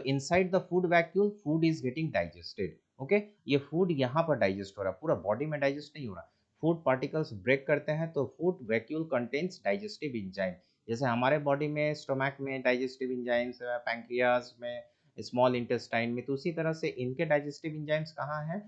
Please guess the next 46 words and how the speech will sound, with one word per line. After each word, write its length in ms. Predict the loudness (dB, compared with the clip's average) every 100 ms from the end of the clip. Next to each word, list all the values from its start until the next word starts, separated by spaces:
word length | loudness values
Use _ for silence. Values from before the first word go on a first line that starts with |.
| -14 _
तो 80 | -2
that 200 | 2 2 4
is 180 | 0 0 0
the 120 | 4 6 4
digestive 480 | 4 2 0 -4 -2
enzyme 320 | -2 0 -2 -2 -8
inside 420 | -8 -4 -4 -2 4
the 100 | 4 4 -4 _ -4
food 200 | -2 0 2
vacuole। 420 | 0 0 -2 -2 -4
ओके, 240 | -2 -2
फूड 320 | -2 -2 2
वैक्यूल 360 | 2 2 -2 -4
में 100 | -4
डाइजेस्टिव 480 | -2 -4 -6 -8 -6
एंजाइम्स 520 | -6 -4 -6 -6 -10
हैं। 240 | -2 0 0 -6 _ -4
Now 160 | 2 4 2 2
what 140 | 2 2
happens? 340 | 0 -2 -2 -10 _ 2
The 80 | 4 6
nutrients 500 | 4 0 2 2 2 0
from 160 | 0 0
the 60 | -2 -2
food 200 | 0 4
are 80 | 4 4
directly 400 | 2 2 0 0
absorbed 380 | 0 0 0 2
by 80 | 0 2
the 60 | 0 0
body। 260 | -2 -4 -8
अब 80 | -8
अगर 240 | -6 -8 -6
फूड 200 | -6 -6 -8 _ _ -6
ब्रेक 240 | 2 2 4
कर 140 | 2
गया 200 | 4 4
है, 160 | 4 2
छोटा 320 | -2 -2 2
हो 180 | 4 2
गया 200 | 2 2
है, 160 | 2 -2
तो 200 | -4 -6
these 160 | -6 -6 -2
all 160 | 0 0
important 480 | -2 -4 -4 -4